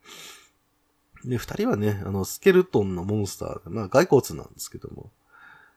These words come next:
えー、まあ、服着てるんですよね。えー、まあ、兄ちゃんは普通のなんか、えー、まあ、一般人的というか、えー、そんな服着てるんですけども。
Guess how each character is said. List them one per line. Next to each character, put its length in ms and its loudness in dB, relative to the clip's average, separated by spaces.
え 40 -10
ー、 1300 -8
ま 120 -2
あ、 220 -2
服 420 0
着 120 -16
て 100 -4
る 80 -6
ん 40 -12
で 100 -18
す 120 -14
よ 40 -8
ね。 240 -6
え 40 -12
ー、 200 -10
ま 240 -2
あ、 20 -12
兄 180 -4
ち 80 4
ゃ 60 6
ん 60 4
は 140 0
普 100 -12
通 240 -2
の 100 0
な 120 2
ん 100 -4
か、 280 -8
え 40 -6
ー、 520 -10
ま 140 -4
あ、 20 -4
一 180 -8
般 200 8
人 240 -4
的 300 -14
と 140 -16
い 60 -18
う 40 -20
か、 300 -16
え 480 -8
ー、 1600 -18
そ 80 -8
ん 40 -4
な 160 -2
服 240 -8
着 120 -12
て 80 0
る 80 -6
ん 80 -12
で 40 -18
す 120 -12
け 80 -12
ど 120 -18
も。 260 -20